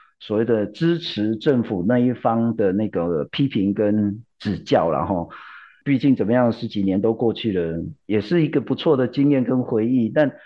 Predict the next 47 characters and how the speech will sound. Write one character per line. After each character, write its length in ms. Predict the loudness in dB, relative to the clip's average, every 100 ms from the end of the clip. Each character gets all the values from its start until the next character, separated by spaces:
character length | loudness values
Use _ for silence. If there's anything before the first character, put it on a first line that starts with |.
| _
每 240 | 0 2 4
一 120 | 2
集 220 | -4 -6
对 220 | 0 0
我 100 | 2
来 140 | 0 0
讲， 280 | -2 -2 0
你 60 |
都 160 | 0 -2
还 160 | -2
是 160 | -4 -4
得 340 | -2 -2 -4 -10 _ _
重 240 | -2 0
新 220 | 0 2
来 240 | 2 2 0
学， 460 | -4 -4 -2 0
重 200 | -2 -4
新 220 | -2 -2 -2
准 240 | -2 -2
备， 340 | 0 0 -2 -8 -14 -14 -20 -20 -6
然 140 | -2
后 160 | 0 0
重 200 | 0 -2
新 200 | 0 2
面 260 | 2 2
对 160 | 0 -2
大 160 | -2 -2
家 220 | 0 -2
的 420 | -2 -4 -4 -8
指 220 | -6 -6
教 220 | 0 2 4
跟 180 | 2
批 180 | 2 0
评。 400 | 0 0 -2 -4 -8 _ _
当 140 | 0 2
然 120 | 4
也 80 | 2
有 100 | 2
一 60 | 0
些 180 | -2
是 300 | -2 -2 -2
支 240 | -4 -4 -4
持 200 | -4 -8
肯 220 | -6 -6
定 200 | -2 -2
的 80 | -2
啦。 200 | -4 -6